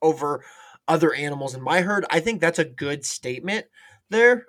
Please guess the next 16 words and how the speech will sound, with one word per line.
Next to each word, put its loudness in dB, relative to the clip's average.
Um, -2
and -4
you -2
can -2
see 0
and 0
make -6
sure -6
you're -8
getting -8
mo-, -6
the -12
most -8
superior -10
animals -8
into -10